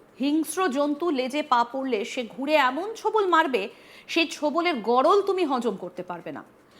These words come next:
আমি হুমায়ুন কবির চ্যালেঞ্জ করে বলে যাচ্ছি, আজ প্রতিজ্ঞা করলাম দু হাজার ছাব্বিশে নির্বাচনের পরে তোমার এবং তোমার বাবার পর্দা পার করে দেব। নাম না করেন নিজের জেলা সভাপতিকেই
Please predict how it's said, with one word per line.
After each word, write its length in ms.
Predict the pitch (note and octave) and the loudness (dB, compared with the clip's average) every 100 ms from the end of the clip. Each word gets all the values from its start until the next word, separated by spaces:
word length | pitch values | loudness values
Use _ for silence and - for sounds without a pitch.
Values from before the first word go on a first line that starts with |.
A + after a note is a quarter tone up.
| - | -2
আমি 200 | - D4+ | 2 4
হুমায়ুন 400 | D#4+ E4+ F#4 G#4 | 4 6 4 2
কবির 240 | G4+ G4+ G#4 | 0 0 0
চ্যালেঞ্জ 420 | - D#4+ E4 G4+ - | 4 4 4 0 -2
করে 200 | G4 F4 | 0 0
বলে 220 | D4+ D4 | 2 2
যাচ্ছি, 440 | C#4+ C#4 F4 G#4 - - | 2 2 -2 -2 -4 0
আজ 240 | - B3+ - | 4 4 2
প্রতিজ্ঞা 380 | - C#4+ F4 E4+ | -4 0 4 4
করলাম 400 | E4+ E4 E4 G#4 | 4 2 2 2
দু 100 | C#4+ | 0
হাজার 220 | C4+ C#4+ D4+ | -2 -2 0
ছাব্বিশে 420 | C#4+ A#3 C#4 E4+ | 0 0 -2 -2
নির্বাচনের 540 | D4+ A#3 A#3+ B3 C4 B3+ | -2 2 2 0 -4 -2
পরে 280 | A#3+ C4+ F4+ | 0 0 0
তোমার 320 | - C4+ E4+ G4+ - | -4 2 4 4 0
এবং 300 | C#4 D#4+ F4+ | -2 -2 -2
তোমার 320 | - C4+ D#4 D#4+ | -4 0 0 0
বাবার 460 | G3+ G#3+ A#3 A3 - - - _ - | 2 2 6 4 2 -12 -20 _ 2
পর্দা 360 | C4+ A3 A#3 | 2 4 2
পার 160 | B3 E3 - | 2 0 -6
করে 140 | - | -14
দেব। 200 | - - - _ _ - - - | -14 -16 -20 _ _ -20 -12 2
নাম 220 | C#4 E4+ | 4 6
না 160 | E4+ F#4 | 6 4
করেন 380 | G4+ A4+ G4 A#3+ - _ _ _ _ _ _ _ _ _ _ _ A#3 | 4 2 2 -2 -10 _ _ _ _ _ _ _ _ _ _ _ 0
নিজের 400 | C4 D#4 G#4+ G4+ - - | 2 6 4 4 -2 -12
জেলা 240 | F#3+ D4 F4+ | 0 2 4
সভাপতিকেই 720 | F#4 F#4 F#4+ F4+ F4 G3 | 4 2 2 0 -2 -2